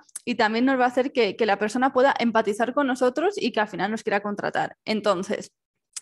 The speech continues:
es muy común, de hecho, la página de Quiénes Somos os sorprendería, pero es una de las más visitadas en las páginas web porque si hay, si te ha interesado ese producto o ese servicio que vende, es muy probable que vayamos a ver quién lo está vendiendo, quién está detrás de esa marca, detrás de ese logo, que puede ser muy bonito <laughs> o muy feo, pero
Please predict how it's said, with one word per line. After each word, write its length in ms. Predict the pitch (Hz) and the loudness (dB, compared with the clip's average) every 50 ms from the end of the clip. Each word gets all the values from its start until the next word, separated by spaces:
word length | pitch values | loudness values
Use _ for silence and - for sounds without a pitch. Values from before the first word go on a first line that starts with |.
| - - - | -18 -12 0
es 160 | - 262 294 311 | 2 2 4 4
muy 160 | 285 285 247 | 4 2 2
común, 320 | - 240 233 240 262 320 466 415 | 2 2 2 4 2 2 2 2
de 120 | 269 208 | 2 2
hecho, 240 | 202 202 - 254 226 | 2 2 0 0 2
la 160 | 214 214 202 | 2 2 2
página 260 | - 226 - 277 277 | 0 0 -2 0 -2
de 40 | 285 | -2
Quiénes 220 | 277 247 233 247 - | -2 -2 -6 -4 -4
Somos 300 | 254 247 277 311 - - | -2 -2 -2 -2 0 -2
os 140 | - - - | -2 0 0
sorprendería, 640 | 269 233 - 214 220 214 208 214 240 247 254 294 - - - - - - - _ - | 0 -2 0 -2 0 0 0 2 2 2 2 2 0 -4 -12 -18 -20 -20 -20 _ 2
pero 160 | 226 226 233 | 4 4 6
es 80 | - | 4
una 100 | 277 262 | 4 4
de 60 | 247 240 | 4 4
las 180 | 214 233 - | 4 2 2
más 380 | 240 233 226 233 247 269 - 220 | 2 2 4 4 4 2 0 -2
visitadas 560 | 240 254 - 226 - 214 208 220 233 254 - | -4 -2 -2 0 2 4 4 4 4 2 0
en 100 | 214 202 | -2 -2
las 140 | 196 208 - | -2 -2 -2
páginas 440 | - 180 214 - 254 240 240 233 - | -4 -4 -4 -2 0 0 0 0 2
web 180 | 254 262 269 - | 0 0 0 0
porque 440 | _ 220 - 240 208 220 208 190 202 - - - - _ _ | _ -2 -2 0 0 0 0 0 -2 -6 -14 -20 -20 _ _
si 200 | - - 254 240 | -2 0 2 2
hay, 140 | 247 240 240 | 2 2 0
si 120 | - 269 - | -4 -4 -2
te 100 | - 254 | 0 0
ha 20 | |
interesado 380 | 277 285 320 285 302 - 302 285 | 0 0 0 0 2 4 4 4
ese 160 | 294 - 247 | 4 2 -2
producto 260 | - 262 262 247 262 | 0 -2 0 0 0
o 40 | 262 | 0
ese 120 | 262 269 | 0 -2
servicio 400 | 233 - 254 233 240 240 240 262 | -2 -2 0 0 0 -2 -2 -2
que 140 | - 226 220 | 0 0 0
vende, 360 | 220 220 240 262 285 339 381 - - - - _ - | 2 0 0 0 0 0 -2 -4 -12 -20 -16 _ 0
es 120 | 233 262 | 2 2
muy 120 | 277 277 | 2 2
probable 320 | 262 233 233 240 254 254 254 | 4 4 4 4 4 2 2
que 120 | 254 233 | 2 2
vayamos 440 | 208 208 190 185 202 233 262 269 - | 4 4 2 2 2 0 0 0 2
a 60 | 247 | 2
ver 280 | 220 233 254 311 320 - _ _ | 4 4 2 2 0 -6 _ _
quién 240 | - 277 302 311 302 | 0 2 2 4 4
lo 60 | 269 | 2
está 220 | 262 - 233 208 | 2 4 2 2
vendiendo, 600 | 180 170 165 131 131 117 123 143 139 104 208 - _ | 2 2 0 0 0 0 0 -2 -4 -6 -8 -10 _
quién 180 | - - 277 269 | -4 -2 0 0
está 460 | 269 277 - - 233 180 185 - - - | 0 -2 0 0 0 0 0 -2 -6 -2
detrás 360 | 208 202 196 202 208 208 208 | 0 0 0 2 2 2 2
de 60 | 202 | 2
esa 140 | 202 208 208 | 2 0 -2
marca, 380 | 190 190 196 185 - - 202 | 0 -2 -2 -2 0 2 2
detrás 360 | 208 208 202 202 208 214 214 226 | 4 2 2 2 2 2 4 4
de 80 | 226 | 2
ese 160 | 226 226 240 | 2 2 2
logo, 380 | 208 214 214 208 196 190 196 202 | 2 2 2 2 2 0 -2 -2
que 160 | 196 208 202 | -2 -4 -2
puede 160 | 170 185 202 | -2 -4 -4
ser 100 | 208 220 | -4 -4
muy 100 | 214 214 | -4 -2
bonito 520 | 208 208 208 220 247 - 285 285 262 233 220 | -2 -2 -2 -4 -4 0 2 4 4 4 4
<laughs> 140 | 277 - - | 2 2 2
o 60 | 294 | 2
muy 200 | 254 220 226 226 | 2 2 0 0
feo, 320 | 226 - 233 247 269 294 277 | 2 2 4 4 4 4 4
pero 260 | 254 233 220 214 | 4 4 4 4